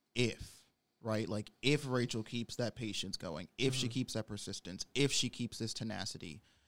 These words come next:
Speaker 1: um, and, like, there's no guarantee that she does any of those things. Any of those things could crumble at any point in the story, and I think for me, it's this line of, like, okay, back is against the wall, Rachel stats, Khun stats, neither one of them have any pluses, like, who's walking out of that room?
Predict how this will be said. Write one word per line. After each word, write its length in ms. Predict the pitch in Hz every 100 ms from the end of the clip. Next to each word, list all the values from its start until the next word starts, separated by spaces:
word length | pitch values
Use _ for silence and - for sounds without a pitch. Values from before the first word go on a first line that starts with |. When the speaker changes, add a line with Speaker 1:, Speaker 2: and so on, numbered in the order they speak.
| _ -
Speaker 1:
um, 420 | 113 110 104 107 -
and, 120 | 123
like, 140 | 135 123
there's 180 | 135
no 140 | 143 135
guarantee 680 | 123 120 113 123 123 151 151 _ _ -
that 140 | 131
she 120 | 139 156
does 160 | 147
any 160 | 151 151
of 80 | 151
those 160 | 151
things. 280 | 156 156 170
Any 180 | - 123
of 80 | 120
those 220 | 120 113
things 160 | 120 113
could 120 | 120
crumble 340 | - 113 120 117
at 80 |
any 160 | 107 113
point 240 | - 120
in 40 | 101
the 40 |
story, 380 | 123 147 147 143
and 80 | 120
I 60 | 113
think 260 | 135 120 - - _
for 120 | -
me, 380 | 117 117 127 135
it's 240 | - 117 -
this 180 | 117
line 180 | 117 113
of, 100 | 110
like, 120 | 110 -
okay, 360 | 131 175 87 - _ _ -
back 200 | 117 -
is 60 |
against 200 | 143 151
the 80 | 147
wall, 460 | 139 127 110 113 - _ _ -
Rachel 280 | 117 117 139
stats, 380 | - 127 123
Khun 220 | - 131 120
stats, 520 | - 104 101 - - _ _ _
neither 280 | 113 127 127
one 160 | 123 127
of 80 |
them 140 | 117 113
have 280 | 123 117 110
any 220 | 107 117
pluses, 680 | - 123 - 98 92 - - _ -
like, 120 | 117
who's 220 | - 127 110
walking 280 | 113 110 107
out 80 |
of 40 | 101
that 160 | 92
room? 300 | 95 98 65